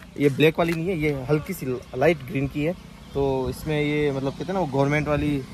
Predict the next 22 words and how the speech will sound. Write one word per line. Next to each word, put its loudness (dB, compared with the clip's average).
जो 2
होता 4
है 6
लफड़ा 2
चालान 6
वालन 2
का, 2
वो 6
उसमें 2
होगा 4
नहीं, 0
just -8
because -4
इसमें -2
clear 0
दिखता 0
है 4
अंदर 2
बाहर 2
से -10
सब -2
कुछ। -6